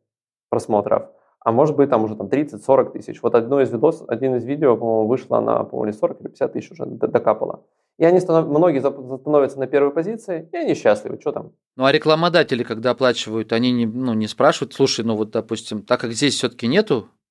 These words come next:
Speaker 2: ну, например, гарантированно там каждый видос там пять-шесть тысяч набирает.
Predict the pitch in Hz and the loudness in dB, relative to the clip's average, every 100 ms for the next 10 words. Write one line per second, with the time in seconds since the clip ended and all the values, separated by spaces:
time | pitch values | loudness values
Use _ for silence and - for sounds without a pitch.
0 | _ _ _ _ 143 113 107 120 135 143 | _ _ _ _ -10 -6 -6 -2 2 2
1 | 139 147 123 104 98 95 - 180 170 123 | 4 4 4 2 -4 -10 -4 0 0 0
2 | 113 170 180 117 104 151 151 - 135 127 | 0 0 0 -4 2 2 2 0 0 0
3 | - 110 113 110 107 98 | -2 -4 -4 -4 -2 -2